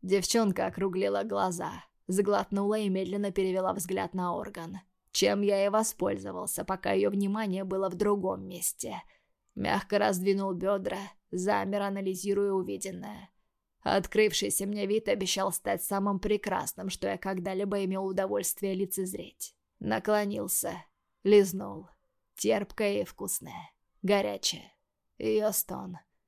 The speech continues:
медленное движение руки в стороне брата. Я отстраняюсь и пробую осторожно проникнуть пальцами. Не хочется причинить ей боль. Но Алина, на удивление, мягкая, влажная и податливая. Один палец входит беспрепятственно.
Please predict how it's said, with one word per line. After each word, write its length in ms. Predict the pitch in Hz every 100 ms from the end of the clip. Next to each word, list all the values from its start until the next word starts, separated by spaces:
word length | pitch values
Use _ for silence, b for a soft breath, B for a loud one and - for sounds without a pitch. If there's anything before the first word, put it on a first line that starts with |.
| -
медленное 520 | 202 220 196 196 202
движение 560 | 196 208 190 202 202 208
руки 320 | 202 190 220
в 40 |
стороне 480 | - - 190 196 185
брата. 480 | 180 180 175 - - 190 - _ _ _ _
Я 220 | - - 233
отстраняюсь 800 | - - 214 208 220 196 185
и 60 | 185
пробую 420 | 180 202 196 208
осторожно 580 | 196 - 202 208 190 208
проникнуть 680 | 185 185 185 185 - 196 -
пальцами. 760 | 170 165 - 165 170 165 180 _ _ -
Не 180 | 214
хочется 520 | 208 202 - 170 - 185
причинить 600 | 190 180 196 180 180 -
ей 180 | 185 185
боль. 340 | 180 160 - _ _ _
Но 220 | - - 240
Алина, 360 | 226 240 202
на 100 | 190 196
удивление, 680 | 185 202 202 196 202 202
мягкая, 720 | 202 208 202 - 175 180 185 _
влажная 560 | - 185 202 190 185 196
и 40 |
податливая. 880 | 190 190 196 208 196 165 160 170 185 - _ _
Один 400 | 208 190 202 190
палец 380 | 190 190 208 -
входит 380 | - 196 185 185
беспрепятственно. 1160 | 190 - 196 185 175 - - 180 170 185 185